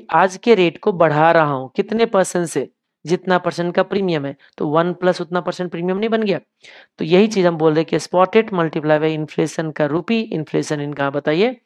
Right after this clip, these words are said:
डॉलर। कुछ भी डिफरेंट था पैरिटी, इंटरेस्ट रेट पैरिटी में और इन्फ्लेशन रेट पैरिटी में? कुछ भी नहीं, बस डिफरेंस बस एक चीज का था कि ये डिसाइड जो हुई थी ना, ये प्राइस को इक्वल करके वो डिसाइड हुआ था फ्यूचर के वैल्यू को डिसाइड करके, बस इतना ही डिफरेंस है और कुछ नहीं है,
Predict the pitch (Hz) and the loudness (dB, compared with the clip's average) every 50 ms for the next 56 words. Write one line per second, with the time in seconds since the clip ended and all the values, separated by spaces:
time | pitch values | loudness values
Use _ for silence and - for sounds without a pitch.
0 | _ _ - - _ - - 143 135 123 120 - - - - - - - _ _ | _ _ -20 -20 _ 0 2 2 2 0 -2 -8 -12 -20 -20 -20 -20 -20 _ _
1 | _ _ _ _ 254 247 - - 269 226 285 311 226 254 247 - 240 247 254 240 | _ _ _ _ -6 -6 -4 -4 0 2 2 4 4 2 0 2 0 0 0 2
2 | - 269 269 269 269 240 220 214 220 214 226 247 320 262 190 202 202 208 220 220 | 2 2 2 2 2 2 2 2 2 0 -2 -2 -2 -2 -2 -4 -4 -4 -4 -4
3 | 214 214 - 254 247 247 - 226 214 208 208 - 233 220 220 214 208 196 - - | -4 -2 -2 -2 -2 2 4 4 4 4 2 0 -2 0 0 0 -2 -2 0 0
4 | 214 208 214 233 220 226 220 - 226 214 208 214 220 226 226 247 269 - _ _ | 0 0 2 0 -2 -2 0 4 4 4 4 4 0 -2 -4 -4 -8 -10 _ _
5 | _ _ _ _ _ _ _ _ _ - 190 190 - 185 196 160 135 - - _ | _ _ _ _ _ _ _ _ _ -4 -4 -2 0 0 0 0 -2 -6 -12 _
6 | - - _ - 214 202 170 208 214 214 240 262 294 269 226 247 233 - 208 208 | -20 -12 _ 0 0 0 2 0 0 2 2 2 2 2 2 0 2 4 4 4
7 | 202 202 - 185 151 - 185 180 - 208 220 262 233 - - - - _ _ - | 4 2 -2 -4 0 0 0 2 2 2 0 -2 -4 -8 -18 -20 -20 _ _ -6
8 | 214 190 240 269 262 180 151 185 185 - - 214 240 294 330 - 233 311 285 247 | 0 4 4 4 4 4 2 2 2 2 4 6 6 6 6 4 4 4 6 6
9 | 233 214 208 208 202 196 208 240 240 - _ - _ _ - 214 214 - - - | 4 4 2 0 0 0 0 -2 -6 -10 _ -20 _ _ 0 0 0 0 0 4
10 | 208 254 311 285 - - 320 302 277 285 285 285 269 262 262 277 262 254 254 285 | 6 6 6 6 4 4 4 4 4 4 4 4 4 4 6 4 4 4 4 4
11 | 294 302 294 - _ _ - 185 226 302 269 262 220 - 233 233 226 220 214 208 | 2 2 0 -4 _ _ 0 4 4 4 4 4 4 4 6 6 6 6 6 4
12 | 208 214 240 233 240 - 214 202 202 196 - 202 196 - - 240 214 175 185 190 | 4 4 2 0 0 -2 -6 -6 -2 0 2 2 2 4 2 2 4 6 6 6
13 | 202 214 233 220 202 170 147 - - 113 113 - - - - - _ - 160 196 | 6 6 4 4 4 2 2 -2 -4 -6 -8 -8 -10 -14 -16 -14 _ -2 0 0
14 | 185 - 214 214 220 220 226 214 220 220 226 226 226 226 247 220 208 214 220 214 | 0 0 -2 0 2 2 4 4 2 2 2 0 2 4 4 4 4 4 0 -4
15 | 214 208 226 240 277 285 | -4 -2 0 0 0 0